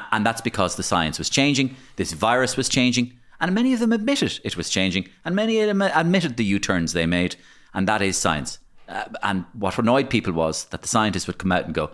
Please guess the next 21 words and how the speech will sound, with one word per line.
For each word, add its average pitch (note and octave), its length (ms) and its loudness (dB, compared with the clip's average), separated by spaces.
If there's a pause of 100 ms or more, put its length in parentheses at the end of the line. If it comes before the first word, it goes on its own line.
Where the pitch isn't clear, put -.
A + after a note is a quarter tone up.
(140)
"The - 60 -8
science B2+ 360 2
is A#2 80 2
settled G#2 300 2
on D#2+ 160 2
this." - 300 -4 (280)
And D2 80 -8
then, D2+ 80 -2
of D2+ 80 -6
course, C#2+ 200 -6
two - 100 -8
months C#2 220 -6
later, A#2 280 0
"The - 80 -16
science D2 260 -4
wasn't F#2+ 260 0
settled E2 280 -2
on E2 140 2
it." - 160 -4 (340)
And G2 120 -4
people, G#2 380 -2